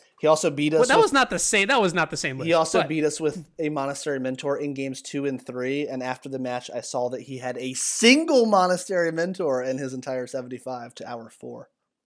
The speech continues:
Speaker 2: Mm-hmm. Skillfully just drew it off the top of my deck at my most dire moment. Um, but, no, regarding, you know, my, my perspective, I've been grinding a lot. I actually have a somewhat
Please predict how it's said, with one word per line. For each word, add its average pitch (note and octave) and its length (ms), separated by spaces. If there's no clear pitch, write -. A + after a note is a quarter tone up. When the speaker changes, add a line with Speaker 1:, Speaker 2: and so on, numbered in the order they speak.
Speaker 2:
Mm-hmm. F3+ 380
Skillfully E3+ 580
just C#3+ 220
drew D3 260
it D3 80
off C#3 140
the - 60
top C3+ 240
of C#3+ 60
my C3 120
deck C3+ 320
at D3+ 160
my C#3+ 220
most D#3 500
dire D#3 340
moment. C#3 440
Um, C#3 420
but, A#3+ 360
no, F#3 220
regarding, G3+ 880
you G#3+ 80
know, E3+ 160
my, E3+ 280
my E3+ 200
perspective, D3+ 760
I've D3+ 140
been D#3+ 140
grinding C#3+ 340
a C3 60
lot. B2+ 400
I C4 400
actually G#3+ 320
have D#3+ 420
a D3+ 80
somewhat D#3 520